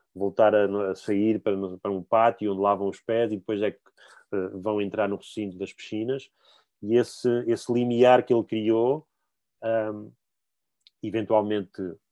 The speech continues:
eh, gerado por, por essa pouca distância entre a marginal e a praia, resultou neste edifício que, que, que é construído como um percurso.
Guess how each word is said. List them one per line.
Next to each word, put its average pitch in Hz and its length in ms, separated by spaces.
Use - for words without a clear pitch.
eh, 92 280
gerado 110 560
por, 98 280
por 107 100
essa 101 200
pouca 107 300
distância 101 420
entre 98 160
a 98 40
marginal 98 500
e 92 80
a 90 40
praia, 104 540
resultou 120 460
neste 127 300
edifício 131 680
que, 120 300
que, 107 240
que - 100
é 113 40
construído 127 420
como 131 180
um 127 80
percurso. - 640